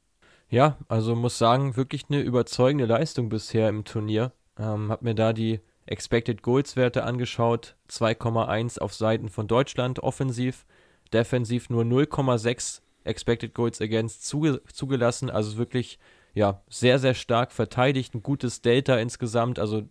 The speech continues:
die bessere Mannschaft gewesen in den Gruppenspielen. Ähm, ja, was Deutschland fehlt, ist auf jeden Fall die Chancenverwertung. Einundzwanzig Prozent ist der schwächste Wert.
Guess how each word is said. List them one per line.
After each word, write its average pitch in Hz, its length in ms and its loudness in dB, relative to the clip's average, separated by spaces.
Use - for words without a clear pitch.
die 113 240 0
bessere 120 380 0
Mannschaft 123 460 -2
gewesen 120 480 -2
in 117 100 -4
den 110 140 0
Gruppenspielen. 131 800 -2
Ähm, 107 440 0
ja, 107 220 2
was 120 300 0
Deutschland 131 440 0
fehlt, 151 520 -4
ist - 160 -6
auf 123 160 -2
jeden 131 160 0
Fall 127 140 2
die 113 100 0
Chancenverwertung. 139 1000 -2
Einundzwanzig 127 760 -2
Prozent 127 560 -2
ist - 180 -8
der 113 80 2
schwächste 120 560 -2
Wert. 117 320 0